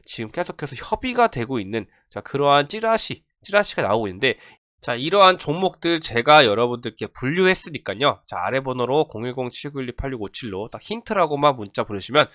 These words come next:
여러분들께 자, 종목명 제가 공개해드리도록 하겠습니다. 아시겠죠? 자, 카톡방 오셔도 제가 이러한 정보는 공유하고 있으니까요.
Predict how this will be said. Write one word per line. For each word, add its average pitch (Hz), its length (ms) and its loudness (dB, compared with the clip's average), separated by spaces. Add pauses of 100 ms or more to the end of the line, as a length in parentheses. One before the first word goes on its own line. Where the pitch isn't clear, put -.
(220)
여러분들께 107 840 2 (180)
자, 95 60 -18
종목명 127 600 0 (140)
제가 101 160 -14
공개해드리도록 110 1120 -6
하겠습니다. 104 520 -12
아시겠죠? 120 480 -2 (280)
자, 139 120 -4
카톡방 208 560 4
오셔도 143 540 2
제가 117 260 0
이러한 131 280 2
정보는 120 360 -4
공유하고 120 400 -2
있으니까요. 117 600 0